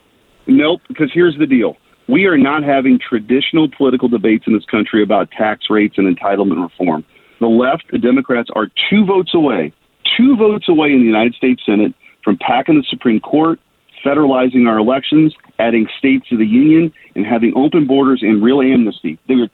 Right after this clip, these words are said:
two votes away from all of that stuff happening. And we need to fight like hell to make sure we get people in there who understand the stakes, who have a proven track record like I do of fighting back and winning. And that's what's on the line.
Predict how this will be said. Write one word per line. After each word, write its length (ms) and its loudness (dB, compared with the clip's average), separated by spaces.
two 160 2
votes 240 0
away 180 2
from 240 -4
all 220 0
of 80 -2
that 220 -2
stuff 180 -4
happening. 480 -4
And 160 0
we 80 4
need 120 2
to 120 0
fight 200 -4
like 200 -2
hell 220 -2
to 60 0
make 220 2
sure 140 0
we 120 2
get 200 -4
people 320 -2
in 80 2
there 100 2
who 160 0
understand 460 0
the 60 -2
stakes, 400 -2
who 60 -2
have 100 -2
a 60 -2
proven 400 0
track 300 -2
record 320 -4
like 160 -2
I 140 -2
do 160 2
of 80 -6
fighting 340 -2
back 220 -2
and 180 0
winning. 400 2
And 180 0
that's 180 -2
what's 120 -4
on 100 -2
the 80 0
line. 320 -2